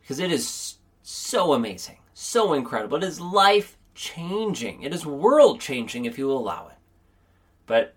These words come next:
that's up to you. You have to be willing to embrace it and share that to happen. And today's episode is one thing we can do to raise our vibration, to help us shine even brighter and shine our true light.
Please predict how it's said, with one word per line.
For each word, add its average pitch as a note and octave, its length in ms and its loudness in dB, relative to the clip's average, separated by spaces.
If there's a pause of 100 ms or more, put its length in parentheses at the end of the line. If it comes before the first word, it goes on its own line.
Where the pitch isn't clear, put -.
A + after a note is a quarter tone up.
(180)
that's C#3+ 260 0
up C#3 120 -2
to B2 120 -6
you. C#3+ 100 0
You C3 220 -2
have D#3+ 140 -4
to C3 80 -6
be A#2+ 120 -2
willing B2 280 -4
to A#2 100 -6
embrace C3+ 440 0
it - 140 -10 (300)
and A#2+ 160 -2
share A#3 420 2
that A#2+ 320 -2 (220)
to - 100 -12
happen. - 460 -2 (1500)
And C#3 120 -4
today's F#3 400 4
episode E3+ 480 2
is B2+ 160 -4
one F3 420 0
thing F3 240 -4
we D#3+ 80 -2
can D#3+ 220 -4
do C#3+ 320 0 (160)
to D3 120 -2
raise D#3+ 360 2
our E3+ 120 4
vibration, B2 760 -2 (300)
to C#3 120 -2
help E3 400 0
us C#3+ 160 2
shine F3 640 2
even D3 500 -2
brighter C#3 400 4
and A#2+ 120 -2
shine D#3+ 240 0
our A#2 100 -2
true F#3 460 -4
light. D3 480 -2